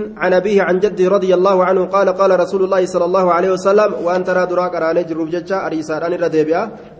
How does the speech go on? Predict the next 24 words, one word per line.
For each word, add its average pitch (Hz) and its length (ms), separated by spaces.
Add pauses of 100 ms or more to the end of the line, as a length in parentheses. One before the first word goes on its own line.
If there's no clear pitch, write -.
(460)
آية. 175 580
قال 208 240
رسول 208 260
الله 208 220
صلى 202 180
الله 190 280
عليه 190 200
وسلم: 185 340
في 214 200
كل 226 320
سائمة 208 580
شوفة 233 380
تيفمتو 208 600
لا 202 160
كيست، 190 360 (140)
سائمة 190 480
إبل 175 200 (500)
شوفة 226 260
تيفمتو 220 560
قالا 190 400
كيست. 196 680 (220)
Dhiifamtuu 190 400
gaala. 165 280 (520)
Fi 190 80